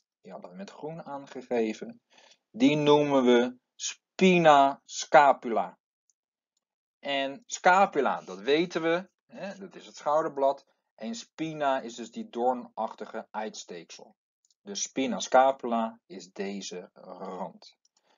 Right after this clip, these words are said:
En daarmee hebben we dus ook de drie onderdelen van je scapula in het Latijns behandeld. Nou, kijk er nog even goed naar, want, eh,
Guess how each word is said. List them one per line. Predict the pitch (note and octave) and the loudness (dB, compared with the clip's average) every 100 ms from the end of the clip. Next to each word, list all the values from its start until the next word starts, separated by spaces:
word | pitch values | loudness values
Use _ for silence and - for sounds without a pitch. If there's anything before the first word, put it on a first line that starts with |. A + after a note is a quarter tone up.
| _ | _
En | G2 | -2
daarmee | G#2+ B2+ C3+ B2+ | 6 6 6 0
hebben | A#2 A2 | 0 -2
we | G#2+ | -4
dus | G#2 | -4
ook | A2+ B2 | -2 -2
de | A2+ | -6
drie | G#2+ A2 A2 | -8 -6 -6
onderdelen | - G#2+ G#2+ G2 F#2+ F#2+ F#2+ | -6 -10 -8 -6 -6 -8 -10
van | - A2+ B2+ | -6 -6 -6
je | |
scapula | B2 - G2+ G2 - F#2 - | -8 -4 -4 -4 -8 -12 -12
in | F#2 | -18
het | F2 | -14
Latijns | F2+ - - - | -16 -14 -16 -14
behandeld. | - F2+ - - - - _ - _ _ _ _ _ _ _ - _ _ _ _ _ | -16 -16 -14 -16 -16 -20 _ -20 _ _ _ _ _ _ _ -20 _ _ _ _ _
Nou, | - - _ _ | -10 -10 _ _
kijk | - D3+ D3+ | 12 12 12
er | C3 | 6
nog | B2 | 6
even | B2+ A#2+ A#2+ | 6 4 0
goed | - G3+ G3+ | 0 0 0
naar, | F#3+ G3 G3+ _ | -2 -2 -4 _
want, | G#3+ A3+ A3 - | -6 -6 -6 -18
eh, | - G#2+ G#2+ | -14 -10 -8